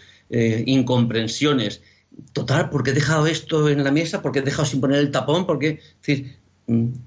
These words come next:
nos quedamos nada más que con el hecho y no, no la acumulación de hechos, ¿no? que supone todo, todo ello, para, sobre todo para el otro, ¿no? Para el que está a nuestro,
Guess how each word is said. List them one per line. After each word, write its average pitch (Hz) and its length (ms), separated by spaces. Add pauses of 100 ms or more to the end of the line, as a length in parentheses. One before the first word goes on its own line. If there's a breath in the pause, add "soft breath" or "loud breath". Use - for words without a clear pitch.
nos 127 240
quedamos 151 300
nada 160 120
más 151 160
que 147 80
con 123 140
el 120 120
hecho 131 380 (200 loud breath)
y 127 120
no, 139 300 (180 loud breath)
no 127 260
la 127 340
acumulación 127 760
de 120 140
hechos, 123 240
¿no? 113 160
que 110 80
supone 110 360
todo, 101 420 (260 loud breath)
todo 110 200
ello, 95 260
para, 104 220
sobre 104 180
todo 156 120
para 135 140
el 117 60
otro, 98 240
¿no? 113 180
Para 107 160
el 101 80
que - 80
está 127 200
a 127 40
nuestro, 107 500